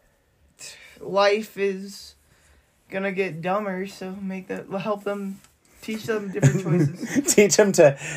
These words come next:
Speaker 2: to enjoy the, the time they have, because humankind is definitely devolving. <laughs>
Speaker 1: Yeah.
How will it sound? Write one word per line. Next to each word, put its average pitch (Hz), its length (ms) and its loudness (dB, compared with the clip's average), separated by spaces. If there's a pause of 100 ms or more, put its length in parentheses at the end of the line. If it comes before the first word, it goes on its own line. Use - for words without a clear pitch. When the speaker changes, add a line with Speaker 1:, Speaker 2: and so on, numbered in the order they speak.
(720)
Speaker 2:
to 170 200 8
enjoy 156 600 8
the, 139 300 4 (600)
the 131 120 2
time 143 360 4
they 135 140 4
have, 120 580 0
because 104 800 -6 (760)
humankind 123 680 2
is 107 140 -6
definitely 98 640 -4 (340)
devolving. 98 920 2 (200)
<laughs> 165 100 2 (2500)
Speaker 1:
Yeah. - 340 -12